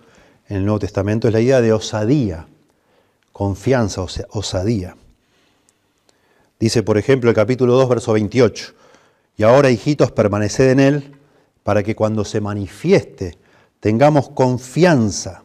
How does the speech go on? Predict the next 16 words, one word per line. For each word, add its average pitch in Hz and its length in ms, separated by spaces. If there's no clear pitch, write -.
para 104 220
que 110 100
en 104 120
su - 240
venida 131 520
no 107 120
nos 110 160
alejemos 101 440
de 98 180
él, 107 240
no 107 140
nos 107 180
alejemos 92 380
de 104 60
él 98 80
avergonzados". 87 840